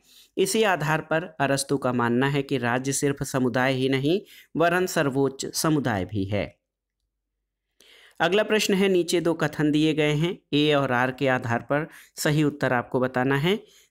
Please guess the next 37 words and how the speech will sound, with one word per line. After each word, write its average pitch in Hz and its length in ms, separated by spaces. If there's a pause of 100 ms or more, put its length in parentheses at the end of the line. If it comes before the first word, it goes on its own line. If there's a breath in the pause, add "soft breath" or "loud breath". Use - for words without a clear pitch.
देखिए, 202 300
दैवी 175 400
उत्पत्ति 185 420
का 170 140
सिद्धांत 160 540
सीधे 156 380
लोकतांत्रिक 147 640
विचार 135 400
के 139 100
विरोध 120 420
पर 131 220
स्थित 135 280
रहता 135 320
है, 156 400 (140)
सही 131 300
है। 165 240 (400 loud breath)
कारण 196 320
है 180 200
कि 175 140
दैवी 151 340
उत्पत्ति 165 420
का 156 140
सिद्धांत 147 480
राज्य 143 320
की 143 80
उत्पत्ति 143 440
की 143 140
व्याख्या 127 440
में 160 220 (340 loud breath)
सामान्य 180 640
सहमति 170 560
की 165 160
भूमिका 131 460
को 110 460
निरस्त 127 420
करता 87 360
है। 92 280